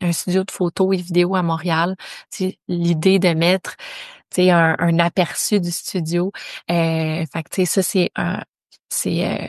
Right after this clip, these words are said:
un élément visuel qui est très, très pertinent à ce moment-là. Euh, également des logos de clients pour venir renforcer ta crédibilité avec qui t'as travaillé.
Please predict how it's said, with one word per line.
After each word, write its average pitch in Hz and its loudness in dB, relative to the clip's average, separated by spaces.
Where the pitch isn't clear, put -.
un 175 2
élément 175 4
visuel 175 2
qui - -4
est - -4
très, 170 2
très - -2
pertinent 180 0
à 170 0
ce - -10
moment-là. 170 0
Euh, 165 0
également 180 2
des 180 2
logos 175 0
de - -4
clients 175 0
pour 170 -4
venir 170 -2
renforcer - -4
ta 170 -2
crédibilité 170 0
avec 165 0
qui - -14
t'as 170 0
travaillé. 170 0